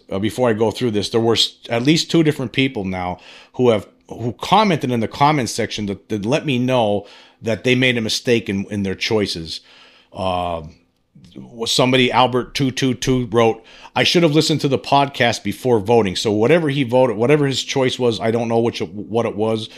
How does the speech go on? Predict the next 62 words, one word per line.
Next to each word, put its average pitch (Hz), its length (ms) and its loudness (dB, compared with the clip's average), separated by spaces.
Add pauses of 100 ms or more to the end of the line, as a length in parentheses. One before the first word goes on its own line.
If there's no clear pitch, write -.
(140)
but 113 100 0
he 117 60 2
should, 120 200 0
he 113 60 -2
said 127 160 -2
he 117 60 2
should 123 180 -2
have 110 80 0
listened 117 260 -2
to 107 40 -8
the 98 120 -4
podcast 110 580 -2
before 101 320 -4
voting 101 320 -2
because 92 240 -8
I 95 60 -4
guess 98 240 -4
he 101 100 -4
picked - 260 -6
something 104 320 -6
and 98 100 -4
then 104 120 -4
he 101 100 -4
realized, 98 460 -4
"Boy, 104 240 -2 (240)
maybe 110 240 2
I, 92 280 -2
I 101 100 -6
shouldn't 98 260 -6
have - 40 -20
picked - 200 -4
that 76 240 -8
one." 78 160 -18 (380)
And 107 120 -2
then 117 80 0
there 117 80 2
was 110 140 0
another 135 320 2
one, 104 340 -2 (440)
uh, 98 380 -2
from 104 200 -6
somebody 101 480 0
that 95 200 -4
wrote, 98 300 -6 (480)
uh, 101 220 -6
this 113 160 -2
is 127 120 -2
from 107 380 -4
Sun 135 240 0
Allura, 117 580 2
who 107 180 -4
wrote, 107 300 0
"Strike 202 460 2
one 175 220 0
from 147 160 0
the 123 80 -2
second 139 420 0
category. 95 680 -2
I 131 200 2
voted 135 400 2
before 117 360 -2
listening. 95 540 -4